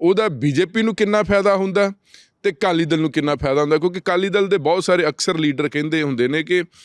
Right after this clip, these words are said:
ਅਸੀਂ ਤੇ ਬੀਜੇਪੀ ਵਾਲਿਆਂ ਨੂੰ ਵੋਟਾਂ ਪਾ ਦਿੰਦੇ ਨੇ,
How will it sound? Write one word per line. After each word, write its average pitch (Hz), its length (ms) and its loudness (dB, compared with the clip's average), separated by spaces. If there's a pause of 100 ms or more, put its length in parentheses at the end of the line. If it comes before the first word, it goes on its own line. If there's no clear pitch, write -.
(460)
ਅਸੀਂ 208 220 0
ਤੇ 202 180 2
ਬੀਜੇਪੀ 165 420 0
ਵਾਲਿਆਂ 170 280 2
ਨੂੰ 165 100 -4
ਵੋਟਾਂ 143 280 -2
ਪਾ 117 240 0
ਦਿੰਦੇ 127 240 -2
ਨੇ, 113 120 -4